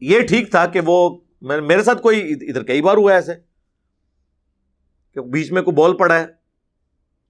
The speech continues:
तो मैंने उससे कहा, "मेरे भाई एंड पे सवाल करना है आपने।" ये नहीं हुआ कि मैं ये कॉलर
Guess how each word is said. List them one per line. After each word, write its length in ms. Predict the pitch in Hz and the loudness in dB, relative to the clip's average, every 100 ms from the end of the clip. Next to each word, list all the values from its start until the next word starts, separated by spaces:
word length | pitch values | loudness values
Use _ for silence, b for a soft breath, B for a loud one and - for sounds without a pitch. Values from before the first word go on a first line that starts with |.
| _ _ _ _ _ _ 160 | _ _ _ _ _ _ -6
तो 80 | |
मैंने 160 | 147 160 | -2 -2
उससे 140 | 165 | -4
कहा, 140 | 165 165 | -4 -2
"मेरे 180 | 147 143 | -2 -2
भाई 160 | 127 | -4
एंड 280 | - 123 123 | -4 -6 -6
पे 80 | 120 | -8
सवाल 260 | - 78 76 | -8 -10 -10
करना 260 | 78 78 | -18 -20
है 60 | 78 | -20
आपने।" 1000 | _ _ _ _ _ _ _ _ _ 123 | _ _ _ _ _ _ _ _ _ -4
ये 200 | 160 233 | 2 2
नहीं 100 | 262 | 4
हुआ 140 | 285 | 2
कि 120 | 247 214 | 2 2
मैं 180 | 180 196 | 2 2
ये 80 | 196 | 2
कॉलर 280 | 175 175 | 2 2